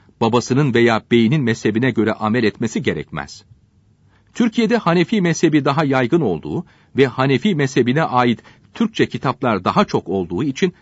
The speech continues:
Hanefi mezhebine göre amel etmeniz daha uygun olur. Bazen Hanefi, bazen Şafii mezhebine göre hareket edilmez. Sadece yapılması emredilen bir işi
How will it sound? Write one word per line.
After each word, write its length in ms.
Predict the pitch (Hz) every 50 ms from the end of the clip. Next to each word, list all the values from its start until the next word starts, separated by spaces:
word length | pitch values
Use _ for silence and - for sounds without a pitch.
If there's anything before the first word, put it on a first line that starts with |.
| _ _ _
Hanefi 420 | _ - 127 139 151 131 - 233 226
mezhebine 480 | 185 135 127 - 123 104 101 95 92
göre 260 | 87 - 107 101 104 - -
amel 260 | 117 120 120 127 117
etmeniz 440 | 110 107 - - 143 170 226 - - _ _ _ -
daha 200 | 170 156 170 151
uygun 340 | - - 120 110 - 101 92
olur. 240 | 78 71 69 69 - - _ _ _ _ _ _ _ _ _ _ _ _ _ _ _ -
Bazen 380 | 104 120 127 127 - 143 123
Hanefi, 500 | 107 110 117 113 104 98 - 175 208 220 _ _ _ _
bazen 440 | - 135 175 180 - - 170 147 127
Şafii 420 | 107 - - 117 107 101 - 220
mezhebine 460 | 220 170 131 - - 120 117 113 110 104
göre 220 | - 113 107 107
hareket 420 | 98 - 123 120 117 - 233 196
edilmez. 560 | 123 104 - 85 71 69 67 69 - - - - _ _ _ _ _ _ _ _ _ - _ -
Sadece 480 | - - 202 247 247 220 220 196 240
yapılması 640 | 214 151 156 165 - - 190 180 190 196 - - 247
emredilen 680 | - 170 160 147 135 127 110 127 113 113 107 98 95
bir 120 | 110 113
işi 360 | 101 - 101 - - 120 104